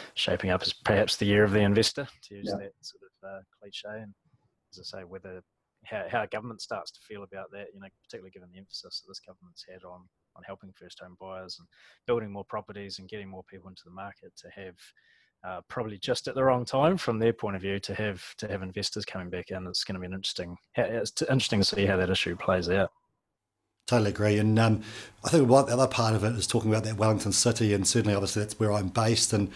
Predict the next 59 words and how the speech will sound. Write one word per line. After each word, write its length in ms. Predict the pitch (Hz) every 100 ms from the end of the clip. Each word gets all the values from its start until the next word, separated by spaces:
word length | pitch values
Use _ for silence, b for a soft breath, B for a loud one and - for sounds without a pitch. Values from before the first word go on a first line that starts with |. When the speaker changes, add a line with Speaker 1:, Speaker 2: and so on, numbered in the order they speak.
| B B B
Speaker 2:
you 80 | 107
know, 60 |
lots 160 | 107 113
of 60 | 107
discussions, 580 | 110 - 117 - 104
even 160 | 110 107
in 40 |
the 80 | 104
first, 480 | - 110 104 - - B B B B
first 300 | - 127 110
month 200 | 117 120
and 80 | 120
a 40 | 107
half 300 | 117 117 110
of 100 | 90
this 260 | 110 -
year, 160 | 110 110
talking 280 | - 107 101
to 60 |
brokers 580 | 90 123 117 120 113 104
and 160 | 98 95
agents 480 | 117 120 120 117 110
and 100 | 117
even 260 | 117 104 95
friends 320 | - 127 107
and 120 | 101
family 360 | - 113 113 107
when 120 | 101
I'm 160 | 104 95 B B -
out 160 | 131
and 80 | 117
about 260 | 117 123 110
talking 220 | 113 110
about 160 | 107 110
what's 140 | 110
going 140 | 113
on 60 | 104
in 40 |
the 60 | 98
market. 420 | 98 107 104 110
And 100 | 101
that 100 | 110
Wellington 320 | 110 107 104
City 240 | 98 110 101
market 380 | 98 104 - 98
is 200 | 92 - B B -
going 220 | 123 113
pretty 220 | 110 110
strong 320 | - - 107
at 100 | 110
the 60 | 113
moment. 460 | 117 131 170 131 - B B B
Certainly 380 | - - 156 147
doesn't 200 | 131 117
seem 240 | - 120 113
to 80 |
be 200 | 110 107
any 340 | 107 104 98 101
anecdotal, 800 | 120 113 117 113 110 113 101